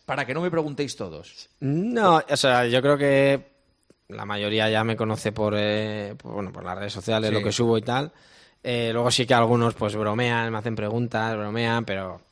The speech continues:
Speaker 2: a mí, a mí la verdad que me, me gusta explicar las, las cosas, porque como es todo sentido común, la,
Speaker 1: Mm.
Speaker 2: cuando se lo explicas a alguien dice,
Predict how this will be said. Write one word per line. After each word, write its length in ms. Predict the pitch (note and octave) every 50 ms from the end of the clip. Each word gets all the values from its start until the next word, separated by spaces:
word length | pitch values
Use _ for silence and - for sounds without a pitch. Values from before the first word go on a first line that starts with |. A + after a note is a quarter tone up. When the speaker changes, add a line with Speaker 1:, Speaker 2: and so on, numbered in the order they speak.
| _ -
Speaker 2:
a 240 | C3 B2 A#2 G#2+ G#2+
mí, 180 | A2+ A2+ A#2+ - -
a 100 | G#2 G#2
mí 140 | A2+ B2+ C3+
la 120 | C#3+ C#3+ C#3+
verdad 180 | C3+ C#3+ D#3
que 100 | D#3 D3
me, 220 | C3 B2+ B2 B2+ -
me 100 | - A#2+ A#2
gusta 300 | A2+ C3+ C#3+ C3+ - C#3+
explicar 420 | C3 - B2+ A#2 - B2 A#2 A2+
las, 440 | A#2 A2+ A2 A2 G#2+ G#2+ - - -
las 220 | - A2+ A2 A2 -
cosas, 560 | - B2+ A#2+ A#2 C#3+ C#3+ D#3+ E3 - - - _
porque 220 | - A#2 G#2+ G#2+
como 400 | G#2 G#2 G2+ G2+ G2+ G2+ G#2 G#2
es 80 | G#2 -
todo 220 | - B2 A#2 A#2 G#2+
sentido 380 | A2+ A2 A2 - A#2+ A#2 A2+ A2
común, 440 | A#2 A2+ A#2+ C3+ D#3+ F3+ F#3+ F3+ -
la, 140 | C#3+ B2 A2+
Speaker 1:
Mm. 40 | A#2
Speaker 2:
cuando 200 | A2+ A2+ A2+ A2
se 100 | A2+ A2+
lo 60 | G#2+
explicas 380 | G2+ - A#2+ A#2+ A#2+ A#2+ A2 B2
a 80 | A#2
alguien 240 | B2 C3 C#3 D3 C3+
dice, 580 | A#2 A2+ G#2+ - - A#2 G#2 G2+ - - -